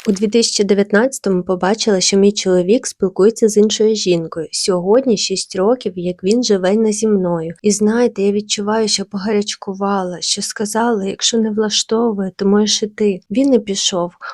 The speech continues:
Хоч би, якби я мала цінність для нього, він би пішов. Він пішов би так легко, не намагаючись щось взагалі змінити. Я просто розчарована, бо я не бачу адекватних чоловіків, не відчуваю серйозних намірів, дій, вчинків з їх боку.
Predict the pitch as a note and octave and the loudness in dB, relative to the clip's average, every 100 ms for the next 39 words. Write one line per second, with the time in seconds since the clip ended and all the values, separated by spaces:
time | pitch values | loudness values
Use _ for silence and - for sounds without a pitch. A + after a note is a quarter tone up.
0 | - - G#3 G3+ G3+ F#3+ - G#3+ G3+ G3+ | -6 0 0 0 -2 -2 0 2 2 0
1 | F#3 A3+ A3+ F#3+ F3+ F3+ F3+ F3+ - - | 2 2 4 2 2 0 -2 -4 -6 -2
2 | C#4 C4+ A3 G#3 - G#3 G#3 G#3+ G3 G3+ | 0 2 0 -2 -4 0 2 2 0 -4
3 | G#3+ G3+ G#3 G3+ F#3 F#3 F#3+ - B3 B3+ | -6 0 4 4 0 -4 -6 -2 -2 0
4 | G#3+ A3 G#3+ A3 G3+ C#4 B3 G#3+ G#3 G#3 | 2 2 2 0 2 2 2 0 -2 -4
5 | B3 C4 D4 - A#3 A3+ A3 G3+ G3 F3+ | 0 2 2 0 -2 0 2 2 0 -2
6 | F#3 F3+ F3 - - - G#3+ G#3 G3+ F#3+ | -2 -2 -4 -4 -2 0 -2 -2 -4 -2
7 | G3+ G#3 G#3 G3+ G3+ A3 A#3+ - F3 - | 0 -2 0 0 2 0 -4 -10 -6 -2
8 | G#3+ G#3+ A3+ A3+ A3 - F3+ F3+ - F#3+ | -2 0 0 0 -2 -6 -6 -6 -6 -4
9 | F3 E3+ F3 E3+ F#3 G3+ G#3 G#3 F#3+ G3 | -4 -4 -4 -4 0 2 4 2 2 0
10 | G#3 A3 F#3+ F#3+ - G3 G3 F#3 - G3 | -2 -4 -2 -2 -2 -4 -4 -8 -6 -6
11 | F#3+ F#3+ F#3+ F3+ - - G#3 G#3 G#3 - | -4 -6 -6 -8 -8 -2 0 0 -2 -6
12 | G3+ G3 G3+ G3+ - G#3 G3+ F#3+ F3+ - | -2 0 0 -2 -6 -4 -4 -4 -6 -2
13 | F#3+ F#3 F#3 E3 E3 F#3 - G3+ F#3+ F3+ | 0 0 0 -4 -8 -12 -4 0 0 -2
14 | - - G#3 G#3 G3+ F3+ F3 F3+ F3 F3+ | -6 -2 2 2 2 -4 -6 -6 -4 -4
15 | E3+ - | -4 -6